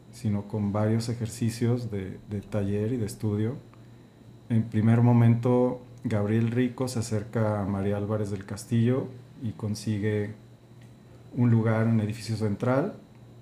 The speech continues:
para que lo use como taller y él me invita, ¿no? O sea, tiene como esta buena intención y me incluye en esta etapa.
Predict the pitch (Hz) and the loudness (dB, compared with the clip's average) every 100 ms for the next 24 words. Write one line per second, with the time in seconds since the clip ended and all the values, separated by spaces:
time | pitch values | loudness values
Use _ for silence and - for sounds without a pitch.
0 | - 98 90 90 - 101 95 95 92 98 | -10 -8 -6 -10 -8 -6 -6 -6 -10 -14
1 | - - - - - 113 107 107 123 117 | -20 -20 -20 -20 -8 -2 0 0 -4 -4
2 | 101 98 104 98 113 - - - - - | -4 -4 -2 -2 -2 -4 -10 -20 -14 -4
3 | 110 101 110 104 104 131 113 95 117 139 | -2 0 0 2 2 2 0 -6 -6 -8
4 | - - 98 90 - 113 - 101 95 - | -14 -14 -14 -14 -14 -16 -12 -10 -10 -10
5 | 95 90 - - - - - - - - | -10 -12 -14 -20 -20 -20 -20 -20 -20 -12
6 | 104 - 104 95 101 104 104 104 98 123 | -12 -4 -4 -2 -2 -2 -2 -4 -2 0
7 | 127 139 - 117 104 101 101 110 107 107 | 0 0 -4 -2 -2 -2 -4 -2 -2 -2
8 | 107 101 - - - - 98 98 - - | -2 -4 -8 -14 -18 -10 -8 -8 -10 -4
9 | 107 107 135 | -4 -4 -8